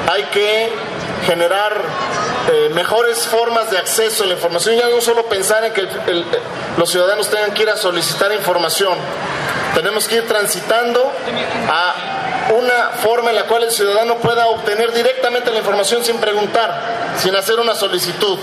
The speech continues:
sino que directamente pueda abrir virtualmente los cajones del gobierno y obtener la información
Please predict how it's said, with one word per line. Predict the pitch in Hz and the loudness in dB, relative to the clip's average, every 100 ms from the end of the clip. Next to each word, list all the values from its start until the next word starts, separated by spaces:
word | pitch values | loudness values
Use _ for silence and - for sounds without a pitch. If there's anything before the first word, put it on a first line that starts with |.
| - - - - | -6 -8 -6 -4
sino | 180 190 190 | -2 0 0
que | 190 | -2
directamente | 196 226 226 214 226 226 214 | 0 0 0 0 0 0 -2
pueda | - 233 233 | 2 2 2
abrir | 208 220 269 | 2 0 0
virtualmente | 220 196 226 220 220 220 220 | 0 -2 0 0 2 0 0
los | 170 170 | -2 0
cajones | 170 208 233 240 | -2 0 0 0
del | 202 185 | 0 2
gobierno | 185 190 190 190 | 2 2 2 0
y | |
obtener | 170 175 175 196 | 0 0 0 2
la | 196 | 0
información | 185 165 151 143 165 | 0 0 0 0 0